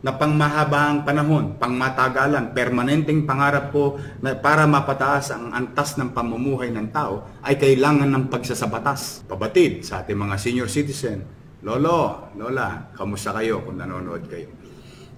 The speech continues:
O, napasa na po yung, ah, ating pensyon buwan-buwan na limandang piso sa mga senior citizen. Yun po ang pangako ko.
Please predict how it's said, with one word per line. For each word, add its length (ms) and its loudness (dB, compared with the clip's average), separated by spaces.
O, 160 -10
napasa 460 -4
na 100 -2
po 400 -2
yung, 640 -2
ah, 240 -10
ating 800 2
pensyon 720 2
buwan-buwan 560 -2
na 80 0
limandang 800 -4
piso 560 -4
sa 160 -8
mga 320 0
senior 560 -2
citizen. 720 -2
Yun 240 6
po 160 6
ang 80 0
pangako 400 0
ko. 200 0